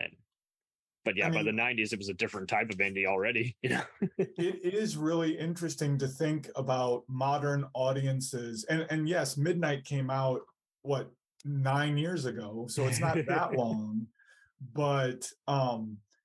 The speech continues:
Speaker 2: if modern audiences would get bored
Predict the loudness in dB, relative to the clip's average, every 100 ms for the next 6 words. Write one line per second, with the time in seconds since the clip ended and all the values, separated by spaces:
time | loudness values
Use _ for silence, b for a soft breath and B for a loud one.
0 | _ 0 0 0 0 2 4 2 0 2
1 | 2 4 2 0 -2 -2 -2 -4 -4 0
2 | -2 -2 -6 0 2 4 2 -4